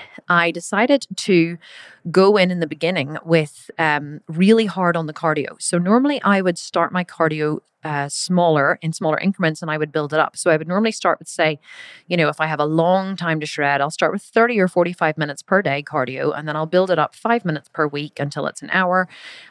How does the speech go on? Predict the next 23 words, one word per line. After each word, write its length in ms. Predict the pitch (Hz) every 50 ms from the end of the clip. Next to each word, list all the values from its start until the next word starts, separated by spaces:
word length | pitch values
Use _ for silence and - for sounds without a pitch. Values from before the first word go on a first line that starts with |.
| -
And 160 | 175 175 180
then 240 | 175 180 180 180 180
I 220 | 160 156 156 151 151
will 200 | 151 156 143 -
add 220 | 147 151 147 143
in 140 | 143 139 147
an 100 | 147 - -
extra 340 | 160 151 - - - 156 156
set 160 | - 151 139
of 100 | 143 -
cardio 400 | - 170 143 139 139 135 139 135 -
if 220 | - 170 165 - 196
and 180 | 180 175 160
when 180 | 151 143 143 143
it's 160 | 135 - -
needed 500 | 170 160 180 196 190 165 151 156 147 151 - - - -
as 220 | - 147 147 - 143
I 80 | 139
get 180 | 139 135 131 -
closer 260 | - 151 135 - -
to 60 | 127
my 140 | 123 123 131
goal. 320 | 135 170 196 180 - -